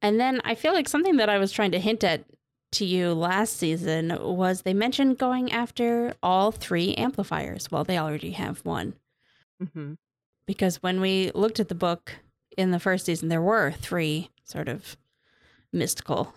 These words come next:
Speaker 1: amplifiers mentioned. Did you think that that was gonna be a thing?
Speaker 2: You know, I think based on just season one of the show, no.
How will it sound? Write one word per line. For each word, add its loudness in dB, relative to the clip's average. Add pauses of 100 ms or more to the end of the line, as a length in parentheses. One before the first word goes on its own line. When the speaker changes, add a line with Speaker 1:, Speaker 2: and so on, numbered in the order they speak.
Speaker 1:
amplifiers -4
mentioned. 0
Did -2
you 4 (140)
think 0
that -10
that 0
was -2
gonna 2
be 4
a 2
thing? -2 (400)
Speaker 2:
You -2
know, 2 (600)
I -2
think 0 (1120)
based 0
on 2
just -2
season -4
one -4 (140)
of -4
the -8
show, -4 (640)
no. -2